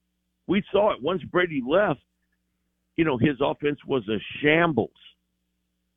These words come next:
He knew what to do defensively, but his draft selection process, which he wanted to control,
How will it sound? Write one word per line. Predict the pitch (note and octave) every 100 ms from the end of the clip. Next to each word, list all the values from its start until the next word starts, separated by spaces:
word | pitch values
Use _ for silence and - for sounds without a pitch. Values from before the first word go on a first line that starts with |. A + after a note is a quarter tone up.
| _ _
He | - A3
knew | G#3 A3 C#4+
what | D4+ D4 -
to | F3
do | C#3 E3
defensively, | C#3 B2 - D#3+ F3 B2 F#2 E2 B1 - _ _ _ _ _ -
but | C#3+
his | B2+ B2+ - -
draft | B2+ D3 G3 G3+ G#3 _ _ - -
selection | A2+ A2 D#3 - D3 A#2+ A2 - _ _ _ _
process, | A#2 G#2 - A2 G#2+ - _ - -
which | C#3 C3 -
he | D#3+ F#3+
wanted | F#3 G#3+ G#3+
to | G3+
control, | - F#3 - - A#3 A#4+ D#3 D3+